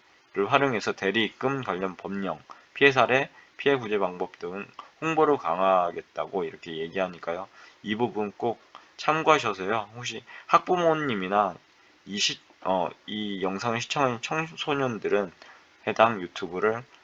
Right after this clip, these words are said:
통해서 여기 불법 삽입용 그만이라는 채널이니까요. 이 채널 통해서, 어,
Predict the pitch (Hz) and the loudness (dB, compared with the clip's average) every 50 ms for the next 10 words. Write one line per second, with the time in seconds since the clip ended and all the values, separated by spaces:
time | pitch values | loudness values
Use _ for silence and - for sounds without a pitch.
0 | _ _ _ - - 95 92 87 87 85 - - 127 135 147 160 - _ _ _ | _ _ _ -14 -8 -6 -6 -6 -6 -4 -2 0 2 2 0 0 -6 _ _ _
1 | _ _ _ _ _ _ - - 90 92 90 - 104 101 - - 104 - - 131 | _ _ _ _ _ _ -12 -10 -10 -10 -8 -6 -6 -6 -4 -6 -6 -4 -2 0
2 | 135 135 131 127 123 117 113 - - 92 90 80 73 - - - - _ _ _ | 0 0 0 0 -2 -4 -6 -6 -4 0 0 0 0 -2 -6 -18 -20 _ _ _
3 | - - - - 82 - 85 82 82 82 78 78 76 120 - - 127 127 123 120 | -20 -20 -20 -14 -4 0 0 0 0 -2 -6 -10 -12 -10 -6 -4 0 0 2 2
4 | 113 101 85 80 78 - 80 85 95 - _ _ - 95 - - 104 101 101 95 | 2 0 -2 -6 -8 -8 -8 -8 -8 -10 _ _ -8 -6 -4 -4 -2 -2 -2 -2
5 | - - 98 92 87 85 - 113 117 131 - - - - - - - _ _ _ | -2 -4 -6 -6 -6 -4 -2 -2 -2 -2 -6 -12 -20 -20 -20 -20 -20 _ _ _
6 | _ _ _ _ - 50 50 50 | _ _ _ _ -14 -12 -12 -12